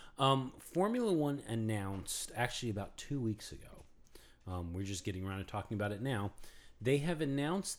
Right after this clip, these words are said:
their plans to offset their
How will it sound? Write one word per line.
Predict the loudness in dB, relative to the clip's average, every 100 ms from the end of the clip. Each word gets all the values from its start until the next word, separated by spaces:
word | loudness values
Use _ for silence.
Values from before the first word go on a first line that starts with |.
| 2
their | 4 4
plans | 2 -2 0 2 2 0 -2 -6 -10 -18 -20 -20 -12 -6
to | 0 4 6 4 0 -4
offset | 4 4 4 2 2 4 2 0 -10 -10
their | 0 4 4 4 0